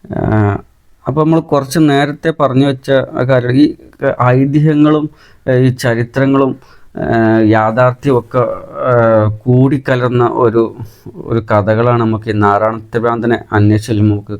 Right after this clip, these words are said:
കാണാൻ കഴിയുക. ഇപ്പോഴും, ഏ, ഈ ഒരു, ഏ, കാഞ്ഞിരമരവും ഈ ഒരു ചങ്ങലയും ഒക്കെ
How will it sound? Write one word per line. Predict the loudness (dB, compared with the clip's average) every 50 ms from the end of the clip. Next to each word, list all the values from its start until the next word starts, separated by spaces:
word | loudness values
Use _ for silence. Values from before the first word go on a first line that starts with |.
| -6 -4
കാണാൻ | -4 -4 -2 -4 -4 -4
കഴിയുക. | -6 -6 -8 -12 -14 -14 -16 -16 -18 _ _ _ _ 0
ഇപ്പോഴും, | 0 0 0 0 2 4 4 6 6 4 2 0 -2 -4 -2 0
ഏ, | 2 2 2 0 0
ഈ | 2 2 4
ഒരു, | 4 4 2 2 0 0 -2 -6 -6 -2
ഏ, | 0 2 2 2 0 -2 -2 0
കാഞ്ഞിരമരവും | 0 2 2 4 2 2 2 2 2 2 2 0 -2 -4 -6 -4 0
ഈ | 2 2
ഒരു | 2 2
ചങ്ങലയും | 0 0 2 4 4 4 4 4 2 0 -2
ഒക്കെ | -6 -10 -8 -2 -2 -2